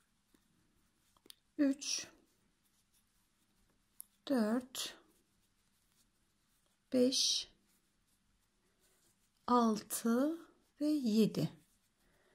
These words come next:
Sıramızı bu şekilde tamamlayalım. Yedi trabzan, yedi trabzan dolduralım ve sıra başında görüşelim. Eteğimizi aşağıya doğru büyütmeye devam ettim. Beş trabzan,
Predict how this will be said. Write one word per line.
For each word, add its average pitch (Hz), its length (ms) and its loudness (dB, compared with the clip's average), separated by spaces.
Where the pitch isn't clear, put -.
Sıramızı 302 840 4
bu 466 80 -2
şekilde 220 500 2
tamamlayalım. 196 680 4
Yedi 381 260 2
trabzan, 202 600 2
yedi 330 220 0
trabzan 190 560 4
dolduralım 277 520 4
ve 392 100 0
sıra 226 280 4
başında 285 360 0
görüşelim. - 580 0
Eteğimizi 320 640 8
aşağıya 311 500 4
doğru 247 280 2
büyütmeye 339 520 0
devam 262 360 4
ettim. 208 420 -2
Beş 370 220 2
trabzan, 214 680 2